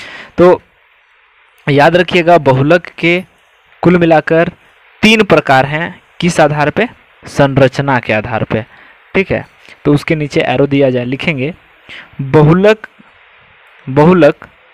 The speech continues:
संरचना के आधार पर, बहुलक संरचना के आधार पर तीन प्रकार के होते हैं,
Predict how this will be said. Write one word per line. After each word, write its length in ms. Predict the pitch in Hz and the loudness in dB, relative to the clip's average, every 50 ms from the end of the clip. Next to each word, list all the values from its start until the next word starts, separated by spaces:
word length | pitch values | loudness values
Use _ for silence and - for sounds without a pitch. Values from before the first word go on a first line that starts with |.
| _ _ _ _ _ _ - _ _ _ - | _ _ _ _ _ _ -20 _ _ _ -16
संरचना 840 | - - - 175 165 165 156 160 165 160 - - 190 196 220 226 233 | -12 -2 0 0 0 2 2 2 2 2 0 -2 0 2 2 2 2
के 180 | - - - | 0 0 2
आधार 440 | 165 151 139 135 131 135 131 127 131 | 2 2 2 2 0 0 0 0 0
पर, 260 | 131 - 147 175 190 - - - _ _ _ _ _ _ _ _ _ _ _ _ _ _ _ _ _ _ _ _ _ _ _ _ _ _ _ _ _ _ _ _ _ _ _ _ _ _ _ _ _ - | 2 2 0 0 0 -4 -10 -20 _ _ _ _ _ _ _ _ _ _ _ _ _ _ _ _ _ _ _ _ _ _ _ _ _ _ _ _ _ _ _ _ _ _ _ _ _ _ _ _ _ -14
बहुलक 560 | 131 131 135 143 170 165 143 117 107 - - - _ - - - - _ | -4 -2 0 2 2 2 0 -2 -2 -4 -12 -20 _ -20 -20 -20 -20 _
संरचना 760 | - - - 156 156 151 160 165 160 - 180 190 202 214 214 | -18 -4 -2 -2 0 2 2 0 2 0 -2 0 0 0 0
के 140 | 202 - 165 | 0 0 0
आधार 360 | 147 135 139 139 123 120 120 | 0 0 0 0 0 -2 -2
पर 200 | - 165 143 160 - - _ _ _ _ - - _ _ _ _ - | 0 0 0 0 -2 -6 _ _ _ _ -20 -20 _ _ _ _ -2
तीन 240 | 202 214 226 226 226 | 0 0 2 0 0
प्रकार 420 | 208 - 160 151 - 127 123 123 | 0 0 -2 0 0 0 0 0
के 160 | 127 - 147 147 | -2 -2 -2 -2
होते 320 | - - 123 - - 117 | -2 -2 -4 -2 -2 -4
हैं, 260 | 120 135 143 131 - | -4 -4 -8 -10 -10